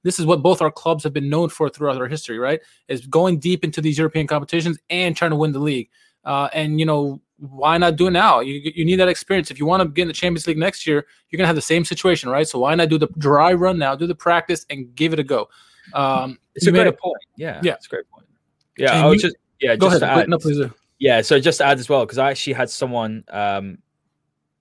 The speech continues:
Speaker 2: say to me, "Oh, we should, we should forfeit, we should let Milan win it." And I'm like,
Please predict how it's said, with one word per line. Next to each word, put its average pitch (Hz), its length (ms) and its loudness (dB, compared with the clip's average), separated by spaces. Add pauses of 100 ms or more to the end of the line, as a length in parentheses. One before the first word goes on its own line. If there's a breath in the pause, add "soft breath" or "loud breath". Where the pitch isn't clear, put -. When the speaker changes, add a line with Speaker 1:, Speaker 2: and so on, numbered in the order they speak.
Speaker 2:
say 156 320 0
to 143 140 -10
me, 110 220 -2
"Oh, 120 120 0
we 120 160 -2
should, 113 460 -8 (380 soft breath)
we 131 80 -4
should 139 140 -4
forfeit, 143 560 0
we 127 80 -6
should 113 180 -10
let 120 200 -2 (240)
Milan 113 300 -6
win 175 120 -4
it." 175 40 -4
And 113 120 -6
I'm 120 100 -8
like, 120 340 -8